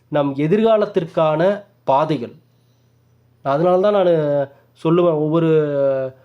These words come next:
சில பேர் ஜாதகம் பார்க்குறவங்கள்ட்ட எல்லாம் கூட நம்ம சொல்லுவோம், "ஐயா, ஒரு ஜாதகம் பார்த்து ஒரு பலன் நீங்க தெரிஞ்சுக்கிறீங்கன்னா, குடும்பத்துல இருக்கிறவங்க எல்லாருமே அந்த இடத்துல இருக்கணும், அவங்க எல்லாருமே கேட்கணும். குழந்தைங்கள்லேருந்து பெரியவங்க வரைக்குமே ஒரு குடும்பத்தின் முன்னேற்றத்தின் மீது பங்கு இருக்கு.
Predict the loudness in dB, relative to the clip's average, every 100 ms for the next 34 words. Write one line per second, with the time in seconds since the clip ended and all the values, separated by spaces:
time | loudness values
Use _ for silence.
0 | _ _ -4 -2 0 0 0 0 0 -2
1 | -4 -4 -6 -6 -4 -4 -2 -4 -6 -8
2 | -10 -8 -8 -8 -4 -2 -2 -4 -14 -14
3 | -12 -6 -4 -2 -2 -4 -6 -6 -6 -8
4 | -10 -8 -8 -6 -4 -2 -4 -6 -8 -10
5 | -10 -10 -10 -8 -8 -10 -14 _ _ _
6 | _ _ _ _ _ 0 2 0 0 0
7 | 2 0 0 -2 0 0 0 2 0 0
8 | 0 0 0 0 0 0 0 0 0 0
9 | 0 0 0 0 0 -6 -10 _ _ -2
10 | 2 0 2 0 0 -2 -4 -2 -2 0
11 | 0 0 -4 -6 -2 -2 -2 -6 -8 -6
12 | -6 -6 -6 -6 -6 -6 -10 -14 -14 -12
13 | -12 -8 -10 -12 _ _ _ _ _ -2
14 | -2 -2 -4 -8 -12